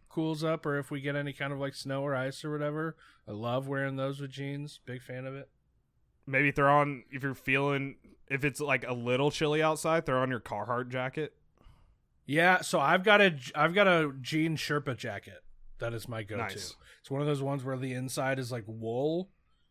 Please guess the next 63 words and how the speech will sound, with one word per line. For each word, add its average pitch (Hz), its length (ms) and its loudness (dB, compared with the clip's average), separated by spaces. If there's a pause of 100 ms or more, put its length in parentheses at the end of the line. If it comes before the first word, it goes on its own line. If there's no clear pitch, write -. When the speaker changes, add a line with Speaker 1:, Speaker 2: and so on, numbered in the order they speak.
(180)
Speaker 2:
Yeah. 123 200 2
Speaker 1:
look, - 200 -4
like, 143 200 -2
it's 127 100 -6
big, 123 260 -8
like, 127 140 -8
kind 135 180 -4
of 123 80 -8
fluffy 135 260 -4
like 127 180 -4
that, 135 260 -2
and, 120 260 -6
but 123 120 -4
it's 120 160 -6
a 131 60 -4
big, 123 340 -8
thick, 123 300 -6
heavy 117 340 -4
jean 110 320 -10
jacket. 139 420 -6 (180)
It's - 80 -12
my 135 80 -2
favorite 143 280 0
jacket 127 260 -2
in 123 60 -6
the 127 60 -8
entire 127 340 -2
world. 131 280 0 (240)
I 151 120 2
can 151 160 0
only 135 260 -2
wear 123 220 0
it, 107 80 -6
like, 113 180 -6
six - 420 -6
days 113 360 -6
a 101 60 -10
year. 95 340 -12
<laughs> - 60 -20 (400)
Speaker 2:
Yeah, 110 220 2 (100)
but 143 120 6
every 151 300 6
time 180 240 6
you 156 100 6
wear 139 240 8
it, 156 80 2
you 131 80 0
walk 135 240 4
outside 131 360 4
and 123 80 0
you're 127 100 0
like, 110 220 0 (480)
Speaker 1:
I - 20 -6
feel 139 200 0
Speaker 2:
"I 131 120 8
Speaker 1:
awesome. 185 140 10
Speaker 2:
could 160 60 -2
be, 143 220 2
I 147 120 4
could 196 160 4
be 123 100 2
a 107 60 0
cowboy." 107 480 -4